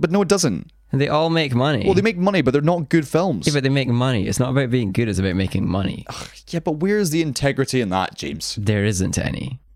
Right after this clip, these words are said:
Speaker 2: It's a breeze.
Speaker 1: Tell me, <laughs> tell me something I don't know. Okay, let's move on again. Guardians of the Galaxy three. Sorry, this is really a film glut, uh, of news. Kevin Feige has confirmed officially,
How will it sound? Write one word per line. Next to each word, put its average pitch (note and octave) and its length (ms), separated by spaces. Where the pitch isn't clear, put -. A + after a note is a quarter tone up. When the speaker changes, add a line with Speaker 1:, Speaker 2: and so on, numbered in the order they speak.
Speaker 2:
It's - 100
a A#2 60
breeze. - 720
Speaker 1:
Tell A#2+ 180
me, A#2 80
<laughs> - 100
tell D#3+ 280
me E3 120
something C3 240
I G#2+ 80
don't D#2+ 160
know. D#2+ 100
Okay, G#2 200
let's B2+ 180
move A#2+ 120
on A#2 140
again. F#2+ 360
Guardians C3+ 280
of C3 60
the B2+ 60
Galaxy D3 480
three. C#3 360
Sorry, G#2+ 200
this G#2 120
is G2 100
really G#2 220
a F#2+ 80
film G#2+ 400
glut, - 560
uh, G2+ 440
of G#2 140
news. A2 300
Kevin A#2 340
Feige - 1080
has G#2 240
confirmed G#2 680
officially, A2 720